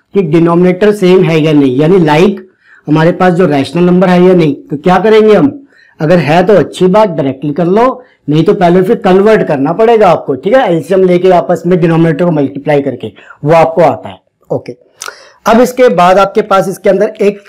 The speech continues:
और आता है addition के अंदर ही, repeated addition, Repeated addition, ठीक है।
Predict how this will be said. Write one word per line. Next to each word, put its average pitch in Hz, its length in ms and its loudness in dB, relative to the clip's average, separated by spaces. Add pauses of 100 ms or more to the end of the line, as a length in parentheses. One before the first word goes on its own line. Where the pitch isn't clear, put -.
(160)
और 208 180 2
आता 185 240 0
है 175 60 0
addition 175 380 -4
के 185 100 -2
अंदर 165 260 0
ही, 180 140 0 (800)
repeated 185 640 0 (160)
addition, 147 540 0 (3000)
Repeated 151 680 2 (1700)
addition, 147 500 0 (880)
ठीक 202 120 0
है। 226 100 2